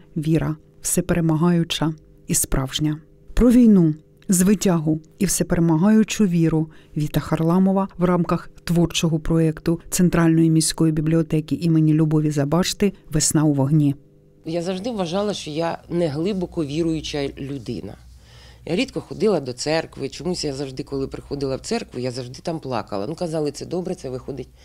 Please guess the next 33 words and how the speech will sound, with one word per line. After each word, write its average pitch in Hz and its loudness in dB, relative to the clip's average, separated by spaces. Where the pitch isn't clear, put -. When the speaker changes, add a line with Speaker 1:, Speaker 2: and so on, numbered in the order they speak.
Speaker 2:
гріх. 127 -8
Хоча 139 -8
я 240 -2
намагалась 160 -6
не 139 -10
грішити. - -16
Ну, 175 -12
так, - -12
не 226 0
всі - -2
бе-, 147 0
не 156 0
без 135 -4
гріха. 269 -6
Якось, 220 -4
е, 139 -4
я 254 0
завжди 196 0
розраховувала 151 -2
на 123 -6
себе, 151 0
ніколи 190 -2
я 160 2
там 147 -4
до 143 -6
Бога 143 -2
не 135 -2
звертала: 139 -2
"Боже, 175 -2
поможи 156 -4
мені" 175 -2
і 139 -6
все. 160 -6